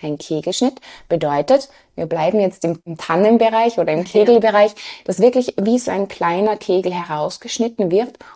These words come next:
Speaker 1: und man hofft, dass man damit die veränderten Zellen alle erreicht.
Speaker 2: Das passiert dann aber unter Narkose und im Krankenhaus.
Speaker 1: Genau, das ist dann im Krankenhaus. Der Eingriff dauert,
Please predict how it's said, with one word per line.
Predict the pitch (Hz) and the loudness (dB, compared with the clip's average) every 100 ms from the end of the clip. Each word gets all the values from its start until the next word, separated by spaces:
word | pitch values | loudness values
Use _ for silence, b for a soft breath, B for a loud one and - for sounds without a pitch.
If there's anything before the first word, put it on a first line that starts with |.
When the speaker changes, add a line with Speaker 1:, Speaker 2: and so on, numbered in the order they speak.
| B | B
Speaker 1:
und | 247 | 4
man | 254 247 - | 6 4 0
hofft, | - - - - - | -4 -4 -18 -18 -12
dass | 208 - | -8 -4
man | 185 175 | -4 -4
damit | 160 156 226 226 | -2 0 -2 -2
die | 208 | -6
veränderten | - - 151 165 196 185 180 | -6 -6 -6 -6 -8 -8 -6
Zellen | - 147 156 190 196 b - | -2 0 0 -2 -6 b -6
alle | 170 156 160 - | 0 2 2 -2
erreicht. | 160 151 135 - - - _ | -8 -6 -6 -8 -14 -18 _
Speaker 2:
Das | 220 226 | -10 -10
passiert | - 247 240 240 | -12 -4 -2 -2
dann | 233 202 | -6 -8
aber | 196 190 190 185 | -8 -6 -6 -6
unter | 196 190 | -10 -12
Narkose | 180 165 - 214 226 208 202 | -14 -14 -8 -8 -8 -12 -10
und | 185 180 | -12 -12
im | 180 | -14
Krankenhaus. | 170 147 147 - 143 | -12 -12 -12 -16 0
Speaker 1:
Genau, | 190 170 127 _ | 2 2 -2 _
das | - 156 | -4 -2
ist | 151 - | -4 -8
dann | - | -12
im | 160 | -12
Krankenhaus. | - 214 233 214 196 - B B B | -4 -2 -2 -2 -6 -8 B B B
Der | - - | -6 -2
Eingriff | 170 208 190 185 | 0 0 0 -4
dauert, | 180 156 170 170 | -4 0 0 -2